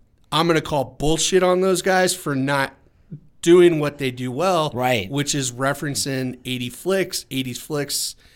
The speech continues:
Speaker 1: and stuff like
Speaker 2: Yeah,
Speaker 1: that.
Speaker 2: yeah.
Speaker 1: Her name's Mad Max. She's this kinda rebellious teenage girl, and her brother's got this badass muscle car.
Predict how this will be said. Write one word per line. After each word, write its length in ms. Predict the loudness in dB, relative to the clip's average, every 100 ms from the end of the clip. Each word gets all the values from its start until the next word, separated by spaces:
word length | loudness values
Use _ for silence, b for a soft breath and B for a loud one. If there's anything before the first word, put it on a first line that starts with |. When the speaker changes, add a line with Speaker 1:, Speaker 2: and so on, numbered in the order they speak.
| b
Speaker 1:
and 100 | -8
stuff 240 | -4 -6 -4
like 160 | -2
Speaker 2:
Yeah, 180 | 2 2
Speaker 1:
that. 180 | 0 -8 -12
Speaker 2:
yeah. 180 | 0 4
Speaker 1:
Her 80 | 6
name's 360 | 6 4 2
Mad 420 | -2 0 0 0
Max. 340 | 0 -2 -4 -6
She's 220 | -8 -6
this 100 | -8
kinda 220 | -6 -6 -4
rebellious 760 | -6 -6 -6 0 0 0 -4 -8 b b b
teenage 560 | -4 0 2 0 -2
girl, 440 | -4 -4 -2 -6 -8 -20 _ _ b b b
and 100 | 0
her 60 | 2
brother's 380 | 2 2 2
got 160 | 0 -2
this 180 | -2 -6
badass 640 | -4 0 2 2 -2 -2
muscle 320 | -4 -4 -6
car. 360 | -10 -12 -12 -12